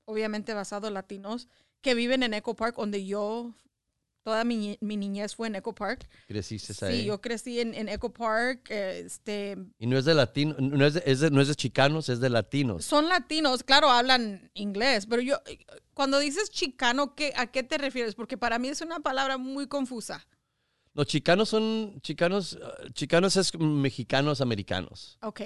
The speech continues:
Speaker 1: no.
Speaker 2: No son
Speaker 1: Son
Speaker 2: latinos, porque latinos puede ser puertorriqueño,
Speaker 1: Sí, y
Speaker 2: puede
Speaker 1: eso
Speaker 2: ser
Speaker 1: lo, en, en
Speaker 2: cubano.
Speaker 1: e-, e-, ellos son cubanos en este, en este show, son
Speaker 2: Oh,
Speaker 1: cubanos.
Speaker 2: claro.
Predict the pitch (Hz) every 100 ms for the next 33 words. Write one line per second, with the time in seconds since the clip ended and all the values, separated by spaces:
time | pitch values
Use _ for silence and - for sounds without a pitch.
0 | - 233 220 180 - 120 262 277 156 -
1 | 143 117 123 139 127 156 170 - 151 143
2 | 131 143 120 113 330 143 147 269 277 -
3 | - 311 277 262 269 269 285 285 269 277
4 | 254 277 294 302 277 285 254 226 202 -
5 | 214 208 - 226 202 214 190 214 - 202
6 | 185 208 202 208 247 226 220 220 170 160